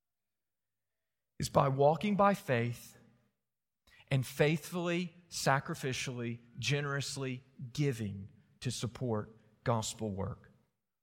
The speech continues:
Paul says to the church in Philippi, "As you sent that gift through Epaphroditus to support my ministry, to take the gospel to people who have never heard and to meet my personal needs as a missionary, you pleased the Lord." He looked upon it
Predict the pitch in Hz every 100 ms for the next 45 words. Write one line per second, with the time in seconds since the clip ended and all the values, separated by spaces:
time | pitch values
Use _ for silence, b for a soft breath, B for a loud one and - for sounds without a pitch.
0 | _ - 143 139 - 131 - 131 - 135
1 | 120 123 131 123 123 117 107 101 b -
2 | 113 117 - - 156 160 147 143 120 117
3 | 110 - 131 139 139 139 147 127 143 123
4 | 113 113 110 - 113 - 104 - 143 127
5 | 123 143 139 123 120 - 123 113 - 139
6 | - 131 120 113 - - 117 B B 123
7 | - 127 139 127 120 110 120 131 151 131
8 | 123 120 113 107 110 123 131 131 135 -
9 | 160 143 156 156 135 139 131 135 131 127
10 | 113 113 113 107 110 - b b - 127
11 | 139 156 156 147 143 - _ - - -
12 | 135 131 120 107 104 98 110 104 107 98
13 | 107 127 120 131 - 117 - 120 110 107